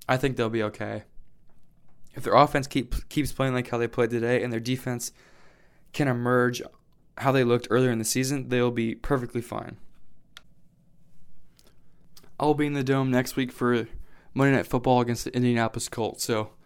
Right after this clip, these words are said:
hit me up on Twitter at Brennan underscore Ertl. Tough loss, though,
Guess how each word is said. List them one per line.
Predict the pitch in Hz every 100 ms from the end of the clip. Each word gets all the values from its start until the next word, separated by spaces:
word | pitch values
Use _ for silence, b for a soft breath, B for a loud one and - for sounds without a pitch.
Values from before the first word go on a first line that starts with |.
| b b
hit | - -
me | 139
up | 139
on | 127
Twitter | - 127
at | - 120 127
Brennan | 131 127 -
underscore | 127 120 - 90 127
Ertl. | 127 127 b b b b b b b - - - - - -
Tough | - 139 123
loss, | 120 117
though, | - 127 120